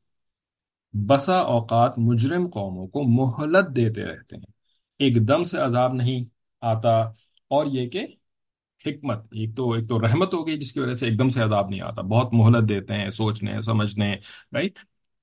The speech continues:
मो-, मोहलत देते हैं। और, अ, हिकमत क्या है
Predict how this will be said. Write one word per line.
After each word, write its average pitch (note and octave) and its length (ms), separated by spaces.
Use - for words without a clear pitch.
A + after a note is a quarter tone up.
मो-, A#2+ 320
मोहलत D#3 320
देते C3+ 280
हैं। A2 200
और, C3+ 360
अ, G#2+ 440
हिकमत D#3 420
क्या E3+ 160
है D#3 100